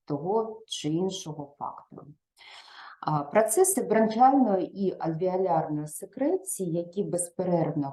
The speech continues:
функціонують, вони саме формують, е, слизовий такий покрив, а, дихальної трубки, яка має різноманітні захисні властивості.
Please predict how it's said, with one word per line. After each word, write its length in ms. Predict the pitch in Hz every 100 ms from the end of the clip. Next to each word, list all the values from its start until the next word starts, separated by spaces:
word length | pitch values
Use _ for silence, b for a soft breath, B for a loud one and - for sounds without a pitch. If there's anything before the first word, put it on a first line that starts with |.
| -
функціонують, 960 | 139 - - 156 185 269 330 302 - 185
вони 340 | 208 294 359
саме 480 | - 240 262 208 170 -
формують, 760 | 160 160 190 254 247 233 - -
е, 260 | 156 147 147
слизовий 580 | - 196 175 160 156 131
такий 440 | - - - 135 _
покрив, 520 | 220 277 311 277 214 202 - B B -
а, 460 | 170 160 156 151 151
дихальної 540 | 185 185 147 143 135
трубки, 480 | - 226 262 - 170
яка 380 | 160 190 320 330
має 420 | 202 233 240 -
різноманітні 800 | 160 156 151 156 185 190 147 147
захисні 640 | - 139 143 - 175 180
властивості. 920 | 170 151 156 - 131 - - - -